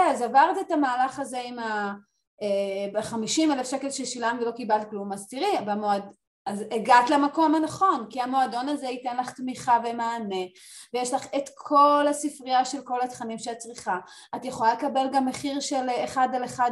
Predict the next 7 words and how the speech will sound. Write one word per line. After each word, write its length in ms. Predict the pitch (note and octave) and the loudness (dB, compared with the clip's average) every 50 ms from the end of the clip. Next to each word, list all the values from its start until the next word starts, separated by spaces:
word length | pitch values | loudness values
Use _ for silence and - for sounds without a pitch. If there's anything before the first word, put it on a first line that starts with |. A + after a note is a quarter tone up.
| A3 G#3 | 0 -2
ב-, 300 | A#3+ A#3 A3 A3 A3 G#3+ | -4 -2 0 0 0 0
בעלות 320 | A3+ A3 A3+ B3+ C4 - | 0 0 0 -2 -4 -2
מוזלת. 560 | C4 C4 C4+ C4 - A#3 A3+ G#3 F#3+ F#3 E3 - - - - - - - - - | 0 0 0 0 0 -2 -2 -2 -2 -4 -6 -8 -12 -18 -20 -20 -20 -14 -8 -6
אני, 480 | B3 B3+ B3+ B3+ B3+ B3+ B3+ C4 - - | -4 -4 -4 -4 -4 -4 -4 -4 -4 -4
אה, 240 | B3 B3 B3 A#3 - - - _ _ - | -4 -2 -2 -4 -6 -10 -16 _ _ 0
לא 80 | B3+ C4+ | 4 4
יודעת, 340 | D4 D#4+ G#4 A4 G4+ - | 8 10 10 8 8 6